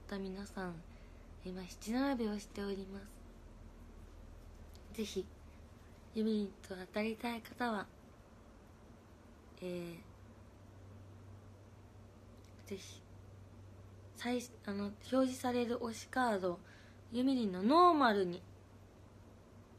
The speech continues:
お願いします。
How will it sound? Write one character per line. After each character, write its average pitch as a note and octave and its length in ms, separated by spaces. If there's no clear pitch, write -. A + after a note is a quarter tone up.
お G3+ 120
願 G3 100
い G3 300
し - 180
ま G3 260
す。 - 20